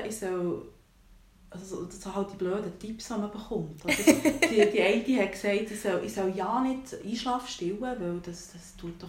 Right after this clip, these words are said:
Speaker 1: das Kind nur verwöhnen und
Speaker 2: Ja,
Speaker 1: bla, bla.
Speaker 2: genau. <laughs>
Speaker 1: Aber ich habe dort gemerkt, ich komme so an meine Grenzen, ich, ich komme nicht mehr zum Schlafen, also noch, noch weniger zum Schlafen.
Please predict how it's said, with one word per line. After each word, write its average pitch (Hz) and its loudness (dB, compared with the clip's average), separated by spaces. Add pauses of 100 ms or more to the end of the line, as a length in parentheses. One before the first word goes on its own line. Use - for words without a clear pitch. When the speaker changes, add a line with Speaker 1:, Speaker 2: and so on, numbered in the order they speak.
Speaker 1:
das - -18
Kind 226 -4
nur 220 0
verwöhnen 208 -2
und 170 0
Speaker 2:
Ja, 196 2
Speaker 1:
bla, 180 -2
bla. 214 -4 (200)
Speaker 2:
genau. 330 6
<laughs> 320 4 (640)
Speaker 1:
Aber 208 0
ich 190 2
habe 190 4
dort 180 -2
gemerkt, 180 -2
ich 202 -10
komme 170 -2
so 226 -4
an 285 0
meine 285 4
Grenzen, 233 -2 (140)
ich, 214 -8
ich 220 -8
komme 185 -4
nicht 196 -2
mehr 269 0
zum 208 -6
Schlafen, 185 -4 (480)
also 196 -4
noch, 185 2
noch 180 0
weniger 294 0
zum 311 -4
Schlafen. 294 -2